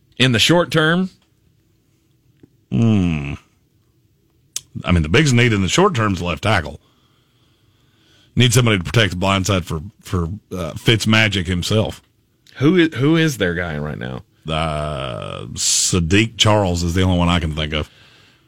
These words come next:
Speaker 2: The only reason I even remember
Speaker 1: Yeah.
Speaker 2: him is because I liked him so much in the draft last year. He's one of those people you see out in public and go, "I am not nearly as big of a human as I thought I was."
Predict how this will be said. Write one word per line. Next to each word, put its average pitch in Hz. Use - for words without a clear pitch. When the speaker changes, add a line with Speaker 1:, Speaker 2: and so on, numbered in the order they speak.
Speaker 2:
The 107
only 117
reason 123
I 123
even 113
remember 123
Speaker 1:
Yeah. 139
Speaker 2:
him 139
is 131
because 120
I 107
liked 110
him 104
so 123
much 110
in 101
the 95
draft 101
last 87
year. 78
He's 185
one 220
of 214
those 160
people 143
you 123
see 131
out 120
in 107
public 113
and 101
go, 92
"I 160
am 139
not 104
nearly 104
as 87
big 101
of 95
a 85
human 90
as 80
I 78
thought 82
I 73
was." -